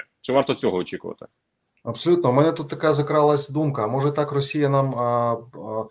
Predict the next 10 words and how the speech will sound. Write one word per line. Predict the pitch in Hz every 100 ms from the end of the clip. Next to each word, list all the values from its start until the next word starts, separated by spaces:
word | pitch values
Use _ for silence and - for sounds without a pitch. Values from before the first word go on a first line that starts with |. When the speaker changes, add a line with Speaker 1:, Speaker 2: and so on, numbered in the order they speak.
| _ _
Speaker 2:
протидіє, | 135 135 135 120 139 131
щоб | - 123
ми | 135
переходили | 131 123 135 127
на | 127
стандарти | - 127 127 123
нато? | 131 160 170 104 _ _ -
Тобто | 123
ми | 147 160
хочемо | 180 170 156 143 143